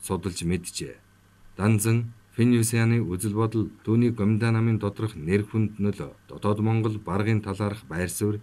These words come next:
Хятадын дотоодын цэрэг, улс төрийн бүлэглэлийн тэмцлийг өөрт ашигтайгаар шийдвэрлэхийн тулд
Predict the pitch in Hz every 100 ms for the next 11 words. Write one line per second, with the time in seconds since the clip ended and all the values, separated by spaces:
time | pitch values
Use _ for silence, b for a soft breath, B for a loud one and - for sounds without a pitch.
0 | B 98 98 - 147 131 82 76 - 113
1 | 120 127 117 - 120 - B B 101 107
2 | - 156 110 117 120 113 131 117 113 107
3 | 107 - 139 156 B - 110 127 120 113
4 | 113 123 123 117 - 110 113 110 120 113
5 | 127 104